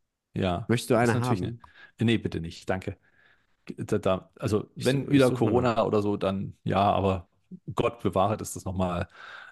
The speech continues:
Speaker 1: ähm,
Speaker 2: Nee,
Speaker 1: ja,
Speaker 2: gibt's doch im
Speaker 1: auftreten
Speaker 2: Moment
Speaker 1: wird.
Speaker 2: nicht. Ach,
Speaker 1: Genau.
Speaker 2: verdammt.
Speaker 1: Aber du hast mich gefragt gehabt, würde ich da investieren? Also wenn ich jetzt hier schon investiert wäre, würde ich tatsächlich jetzt Gewinne mitnehmen.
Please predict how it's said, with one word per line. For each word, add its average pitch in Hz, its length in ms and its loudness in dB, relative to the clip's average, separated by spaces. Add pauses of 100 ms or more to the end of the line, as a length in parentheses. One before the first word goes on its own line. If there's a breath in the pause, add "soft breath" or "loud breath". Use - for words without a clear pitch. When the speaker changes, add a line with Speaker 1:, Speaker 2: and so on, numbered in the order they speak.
Speaker 1:
ähm, 87 480 0 (480)
Speaker 2:
Nee, 98 240 2
Speaker 1:
ja, 92 160 4
Speaker 2:
gibt's 101 120 0
doch 131 40 6
im 135 80 4
Speaker 1:
auftreten 95 260 2
Speaker 2:
Moment 85 180 -4
Speaker 1:
wird. 85 120 0
Speaker 2:
nicht. - 160 -20 (560)
Ach, - 260 -12 (100)
Speaker 1:
Genau. 92 180 -2
Speaker 2:
verdammt. - 180 -4
Speaker 1:
Aber 156 80 4
du 147 80 6
hast 151 100 0
mich 160 160 -2
gefragt 135 320 0
gehabt, 117 160 0
würde 127 80 -2
ich 131 80 -6
da 117 80 0
investieren? 110 480 0
Also 98 220 -4
wenn 131 180 0
ich 139 100 -6
jetzt 123 180 -2
hier 135 140 0
schon 127 140 -4
investiert 107 640 -2 (160)
wäre, 127 460 2
würde 107 140 0
ich 107 60 -6
tatsächlich - 420 -6
jetzt - 280 -2
Gewinne 90 260 -2
mitnehmen. 160 480 0